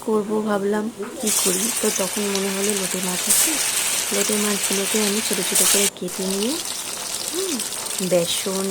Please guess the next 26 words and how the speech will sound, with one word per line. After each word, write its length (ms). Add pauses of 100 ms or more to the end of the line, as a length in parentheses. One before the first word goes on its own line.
(140)
রসুন, 680 (500)
আদা 460 (840)
আর 280
একটু 360
লঙ্কার 380
গুঁড়ো, 320 (600)
হলুদ, 320 (160)
নুন 440
দিয়ে 200 (300)
মেখে 300
নিলাম। 300 (380)
মেখে 360
কিছুক্ষণ 480
রাখার 380 (100)
পর 140 (240)
একটু 200
ভেজে 360
নিয়েছি, 480 (500)
সুন্দর 480
করে 180
ভেজে 340
নিলাম। 400
ভেজে 460
কড়কড়া 460
হয়ে 320
গেল। 140